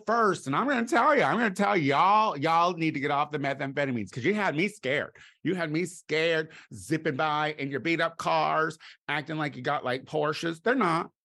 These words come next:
They're not. And I'm looking at you too, Arizona. You're not that cute either. I am gonna say I was grateful for your weed laws. Your weed laws got me.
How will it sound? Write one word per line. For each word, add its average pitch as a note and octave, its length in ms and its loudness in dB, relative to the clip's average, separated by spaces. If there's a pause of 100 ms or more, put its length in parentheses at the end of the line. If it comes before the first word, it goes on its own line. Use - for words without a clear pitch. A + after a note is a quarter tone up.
(200)
They're A3 160 0
not. D3+ 320 0 (180)
And F#3 100 2
I'm C#4 140 4
looking F4 180 0
at B3+ 60 2
you C4 120 2
too, B3 260 -2
Arizona. C#3 640 0
You're D#3+ 160 -2
not A#3 200 0
that E3 240 -2
cute D#3 340 -4
either. D3+ 480 0 (420)
I A#2+ 140 -2
am E3+ 200 0
gonna G3 180 0
say A3+ 300 0
I C3+ 120 0
was C3+ 180 -4
grateful A2+ 320 -6
for D#3 160 -4
your F3+ 140 -2
weed B3 260 0
laws. F#3 580 0 (640)
Your C#3 200 0
weed G3+ 320 2
laws B2 360 0
got G#2 300 -4
me. A#2 220 -8